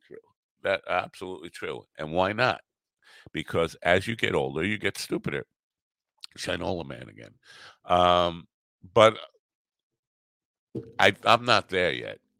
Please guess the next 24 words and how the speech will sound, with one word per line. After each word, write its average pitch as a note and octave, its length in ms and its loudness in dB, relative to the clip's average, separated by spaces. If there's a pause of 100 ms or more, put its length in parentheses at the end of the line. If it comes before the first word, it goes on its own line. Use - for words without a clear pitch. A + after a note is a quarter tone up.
(840)
<laughs> - 320 2 (1600)
I - 60 -2
think - 340 -4 (280)
there's C#3+ 260 2
a, A#2 160 2 (480)
and B2+ 340 0
maybe D3 360 2
the-, G#2+ 300 0
it's G#2 140 -6
a A2 80 -6
tipping A2 460 -4
point. A2+ 320 -4
Uh, G2 180 2
"Oh, A#2 220 4
he's E2 240 -6 (120)
this C#3+ 280 0
age? C#3 400 -4 (160)
L-, F#2 220 -12
he's E2+ 260 -14 (100)
definitely G2+ 440 -2
prime." F#2+ 320 -4
Like, F2+ 180 -4 (280)
there's G2 200 -2
a F2 300 -2